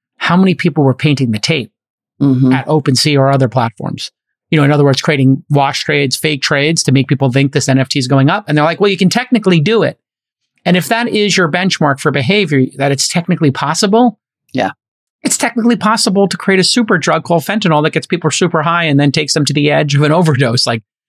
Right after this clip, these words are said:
Speaker 1: doesn't mean you should do it. <laughs> So here we are again in terms of responsibility. Um,
Speaker 2: Yeah.
Speaker 1: you know, and,
Speaker 2: So
Speaker 1: and
Speaker 2: he knew. So it looks like he knew. I was trying to remember this story
Speaker 1: Yeah.
Speaker 2: 'cause I was, remember we, <laughs> there was some other story where we talked about insider trading and it was like trading and it was like these ding dongs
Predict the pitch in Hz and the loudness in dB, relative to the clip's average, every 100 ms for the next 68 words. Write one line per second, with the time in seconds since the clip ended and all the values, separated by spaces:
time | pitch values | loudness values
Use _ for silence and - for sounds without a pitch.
0 | _ _ _ - 277 269 233 247 233 226 | _ _ _ -2 0 2 2 4 4 2
1 | - 208 285 285 247 226 175 - - - | 0 -4 -2 0 2 0 -2 -6 -6 -2
2 | 180 208 220 196 208 180 139 - 170 156 | 0 2 2 2 2 -2 -4 -4 -2 0
3 | - 160 135 139 - 147 139 135 175 180 | -2 -2 -2 -4 -4 -4 -2 0 0 2
4 | 135 117 _ _ _ _ _ - 147 143 | 0 -2 _ _ _ _ _ -4 -2 0
5 | 139 139 135 135 135 127 120 120 208 196 | 2 4 4 4 2 0 0 0 0 0
6 | 175 175 190 202 196 185 175 170 165 170 | 2 2 2 2 2 2 0 0 0 -2
7 | - - 170 151 180 196 160 - 196 202 | -4 -2 0 0 -2 -4 -4 0 2 2
8 | 156 139 127 135 131 - 156 139 131 135 | 2 2 2 0 0 -2 0 0 2 2
9 | 131 120 120 - - - 139 123 120 143 | 2 0 -2 -2 -4 -2 0 0 0 0
10 | 139 143 151 - 160 175 185 175 175 - | 0 -2 -2 -2 -2 0 0 0 0 0
11 | 190 160 185 160 143 143 127 127 127 127 | 0 0 0 0 0 0 0 2 0 0
12 | 131 127 127 117 135 131 123 139 127 120 | -2 -2 -2 0 0 0 0 0 0 0
13 | 117 120 123 117 113 - 131 123 123 123 | 0 0 0 -2 -2 -2 0 0 0 0
14 | 123 120 113 127 117 131 127 120 123 135 | 0 0 0 0 0 0 2 2 0 0
15 | - | -4